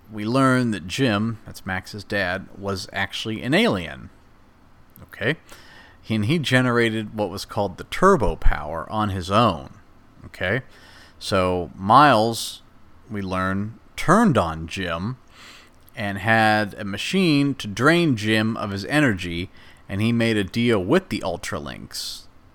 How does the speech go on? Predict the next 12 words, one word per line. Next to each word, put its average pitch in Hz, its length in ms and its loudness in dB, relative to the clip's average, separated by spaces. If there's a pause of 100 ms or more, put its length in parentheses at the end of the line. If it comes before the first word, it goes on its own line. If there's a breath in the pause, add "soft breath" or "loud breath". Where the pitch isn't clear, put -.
(260)
"I'll 98 140 0
give 98 300 -2
you 110 680 0 (920)
Jim, 139 540 -2 (100)
and 95 300 -10
you 104 480 -6 (500)
don't - 300 -10
kill 139 220 -6
me?" 339 320 -4 (140)
I 113 140 -4
don't 78 160 -6
know. 73 220 -8